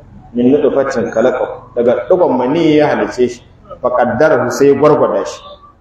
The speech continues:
Aka auna shi, aka gwada, aka yadda zai zauna a mahaifa ya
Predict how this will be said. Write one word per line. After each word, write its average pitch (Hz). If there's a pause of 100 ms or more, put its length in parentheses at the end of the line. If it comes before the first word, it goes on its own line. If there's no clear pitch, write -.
(280)
Aka 143
auna 151
shi, -
aka 147
gwada, 131
aka 143
yadda 143
zai 135
zauna 131
a -
mahaifa 117
ya 98